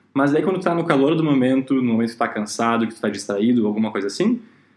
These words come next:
tu simplesmente esquece quais são tu-, tuas prioridades, ou tu deixa elas de lado e tu pensa, "Ah,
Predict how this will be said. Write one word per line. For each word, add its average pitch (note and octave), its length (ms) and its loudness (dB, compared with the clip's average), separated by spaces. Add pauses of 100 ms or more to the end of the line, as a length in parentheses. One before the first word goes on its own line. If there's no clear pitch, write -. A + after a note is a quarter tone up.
(100)
tu - 80 -20
simplesmente F#3+ 400 -2
esquece E3 560 -2
quais C3+ 140 -2
são C3 160 -2
tu-, B2 220 -6
tuas A2 240 -6
prioridades, A#2 840 -2
ou A#2+ 100 0
tu A#2 80 -6
deixa B2 220 -2
elas A2 160 -2
de G#2 80 -6
lado A#2 320 0
e A2+ 60 -2
tu - 80 -12
pensa, A2 280 -2
"Ah, - 300 -2